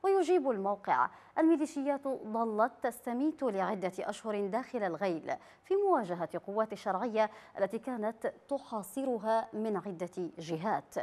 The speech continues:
وبحسب مصادر عسكرية، فقد نتج عن العملية العسكرية التي أطلقها الجيش الوطني والمقاومة الشعبية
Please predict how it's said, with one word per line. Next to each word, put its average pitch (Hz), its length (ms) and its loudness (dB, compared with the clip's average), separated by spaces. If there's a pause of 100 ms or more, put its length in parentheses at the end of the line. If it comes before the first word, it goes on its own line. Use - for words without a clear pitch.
(340)
وبحسب 196 480 -4
مصادر 190 580 -4
عسكرية، 190 640 -4 (320)
فقد 160 320 -4
نتج 202 480 -2
عن 185 220 0
العملية 175 600 -2
العسكرية 202 680 -4 (360)
التي 339 260 4
أطلقها 208 440 0
الجيش 180 320 -6
الوطني 202 480 -2
والمقاومة 226 840 -2
الشعبية 202 600 -4